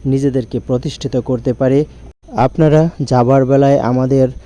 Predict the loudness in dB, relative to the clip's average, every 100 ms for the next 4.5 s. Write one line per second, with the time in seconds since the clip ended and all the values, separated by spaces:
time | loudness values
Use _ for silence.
0 | -20 -20 -4 0 2 4 4 4 2 2
1 | 0 2 0 -4 -8 -2 0 2 0 2
2 | 0 0 -4 -2 -2 -4 -8 -4 0 2
3 | 4 2 4 2 2 0 0 0 2 2
4 | 0 0 -2 -2 -2